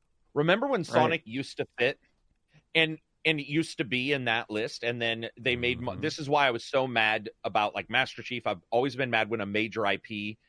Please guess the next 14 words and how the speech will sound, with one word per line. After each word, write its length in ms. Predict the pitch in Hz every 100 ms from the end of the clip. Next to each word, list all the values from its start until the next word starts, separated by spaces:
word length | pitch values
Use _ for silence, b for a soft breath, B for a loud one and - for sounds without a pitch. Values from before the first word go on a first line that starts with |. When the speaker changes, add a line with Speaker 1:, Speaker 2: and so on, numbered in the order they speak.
| -
Speaker 1:
is 160 | 101 85
just 260 | 117 - _ _ -
put 200 | 127 - _ _
to 120 | -
shit 500 | - - 131 104 - -
by 120 | 117
their 120 | 95 98
companies, 640 | 117 110 98 78 71 - _ _ -
and 220 | 127 113
Sega 420 | - 151 135 113
did 140 | 107 104
that 160 | 101 110
with 120 | 104
Sonic. 340 | 113 104 76